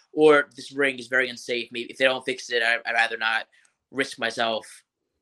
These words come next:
getting injured." You know what I mean? 'Cause as a wrestler, you need to think long-term, always. How am I going to wrestle next week? I wanna, I wanna make, I'm gonna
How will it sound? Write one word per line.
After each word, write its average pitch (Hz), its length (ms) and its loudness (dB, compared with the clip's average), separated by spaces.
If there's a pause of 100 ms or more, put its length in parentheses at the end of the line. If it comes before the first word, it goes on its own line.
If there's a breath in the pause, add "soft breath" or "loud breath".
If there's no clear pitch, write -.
(200)
getting 120 220 -2
injured." 113 420 -6 (300)
You 110 100 -10
know 120 80 0
what 123 60 -2
I - 40 -14
mean? - 100 -12 (120)
'Cause 175 220 2 (460 loud breath)
as 214 140 6
a 240 60 0
wrestler, 147 480 2 (400 soft breath)
you 151 100 -8
need 185 200 -2
to 156 460 0 (200)
think 151 280 -2
long-term, 117 540 -6
always. 117 580 -2 (200 soft breath)
How 156 200 8
am 202 120 4
I 185 80 8
going 165 240 0
to 156 100 -6
wrestle 147 380 0 (100)
next 123 340 -4
week? - 380 -20 (140)
I 135 60 -2
wanna, 147 260 0
I 147 80 2
wanna 160 180 0
make, 160 240 0
I'm 165 160 0
gonna 160 140 0